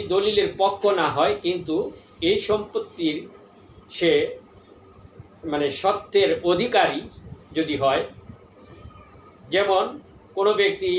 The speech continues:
সম্পত্তি এর, মানে, দলিল করেছে এবং তার উত্তরাধিকারী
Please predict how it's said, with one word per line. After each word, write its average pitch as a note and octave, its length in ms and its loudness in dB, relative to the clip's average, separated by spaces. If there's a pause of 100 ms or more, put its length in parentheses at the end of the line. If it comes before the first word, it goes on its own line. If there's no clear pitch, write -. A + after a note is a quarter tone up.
(320)
সম্পত্তি F#3 540 -2 (920)
এর, E3 200 4
মানে, D#3+ 140 4 (160)
দলিল G3 300 4
করেছে E3 280 2 (100)
এবং D#3+ 120 2 (100)
তার D#3 140 2 (120)
উত্তরাধিকারী F#3+ 800 2